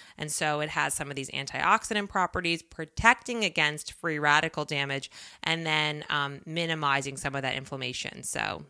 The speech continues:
that's your little quick nerd alert. And then lastly, I did want to touch on osha being an at-risk plant.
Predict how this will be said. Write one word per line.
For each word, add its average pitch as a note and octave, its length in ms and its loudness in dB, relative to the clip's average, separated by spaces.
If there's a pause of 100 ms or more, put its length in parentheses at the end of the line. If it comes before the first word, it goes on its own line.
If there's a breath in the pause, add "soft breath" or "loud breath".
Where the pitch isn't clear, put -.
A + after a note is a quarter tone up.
that's - 200 -12
your A3 80 -8
little D3 360 -2 (360)
quick - 320 -8
nerd D#3 220 -2
alert. - 320 -8 (500 loud breath)
And G#3 100 0
then A3 160 2
lastly, G#3+ 420 6
I G3+ 60 4
did F#3 240 2
want F#3+ 240 4
to - 80 -10
touch - 400 0
on D#3+ 600 2 (340)
osha F3+ 640 6 (180)
being E3 320 2
an D3+ 160 -4 (100)
at-risk D#3 720 0
plant. C3 560 -4